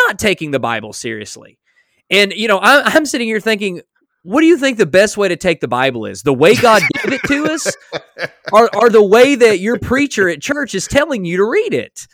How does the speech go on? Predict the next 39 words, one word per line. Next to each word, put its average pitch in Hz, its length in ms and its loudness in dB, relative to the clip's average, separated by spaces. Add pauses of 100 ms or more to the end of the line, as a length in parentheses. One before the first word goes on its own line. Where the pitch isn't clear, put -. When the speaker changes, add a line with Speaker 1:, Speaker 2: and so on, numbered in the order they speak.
(440)
Speaker 1:
And, 220 360 0
Speaker 2:
Yeah. 214 140 -4
Speaker 1:
and, 214 140 -4
and 214 220 -6
that, 254 280 -6
that's 269 280 -4
why 277 160 -2
it 220 160 -2
just 190 200 -10
blows 202 280 -2
my 180 160 -6
mind 202 400 -8
that 156 120 -6
Christians 220 540 -10
have 180 200 -10
not 185 260 -6
only 185 540 -8
disagreed 160 680 -6
over 117 280 -4
this, 107 280 -10
but - 200 -10
they've 220 240 -2
made 220 220 -8
this 180 180 -6
a 160 40 -10
point 165 260 -10
of 139 60 -12
contention. 147 580 -12
And 160 160 -10
the 156 60 0
ones 208 280 -4
who 208 80 -6
are 170 60 -8
making 170 320 -10
this 156 160 -12
a 147 60 -16
point 151 220 -14
of 131 60 -16
contention 147 580 -12